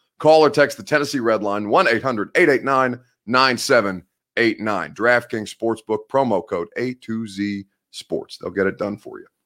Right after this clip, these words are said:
Let me know which position group you're watching, or if you're just,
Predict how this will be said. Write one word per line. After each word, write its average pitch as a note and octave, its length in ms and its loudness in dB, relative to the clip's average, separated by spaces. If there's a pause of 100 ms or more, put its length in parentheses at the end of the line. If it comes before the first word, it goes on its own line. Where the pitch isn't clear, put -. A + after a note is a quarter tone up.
(880)
Let D3 240 6
me E3+ 140 6
know D3+ 180 8
which C#3+ 340 4
position A#2+ 720 2 (300)
group B2+ 260 -2
you're A2+ 120 0
watching, C3 440 2
or A3+ 260 6
if A3 140 -2
you're F3+ 140 0
just, E3+ 320 -2